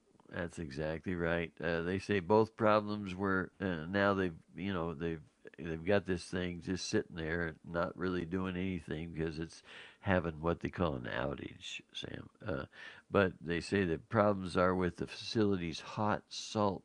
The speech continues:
tanks. Now, if you don't know much about solar, then you under, you don't have any idea why they got salt, hot salt tanks. But,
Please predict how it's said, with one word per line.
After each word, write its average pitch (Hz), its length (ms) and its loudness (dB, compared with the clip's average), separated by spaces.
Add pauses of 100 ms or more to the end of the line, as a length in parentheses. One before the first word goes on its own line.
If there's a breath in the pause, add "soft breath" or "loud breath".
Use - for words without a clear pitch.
(160)
tanks. - 520 -10 (480 loud breath)
Now, 64 220 -2
if 69 460 -8
you 73 100 -2
don't 76 240 -2
know 76 160 -6
much 76 300 -6
about 85 320 0 (300)
solar, 90 460 -2
then 80 220 -4
you 76 160 -6
under, 78 200 -8 (120)
you 76 120 -10
don't 71 200 -6
have 80 200 -2
any 73 160 -6
idea 73 400 -4
why 71 260 -4
they 76 100 -6
got 73 240 -8
salt, 73 580 -8
hot 76 260 -8
salt - 420 -8
tanks. - 380 -12
But, - 200 -6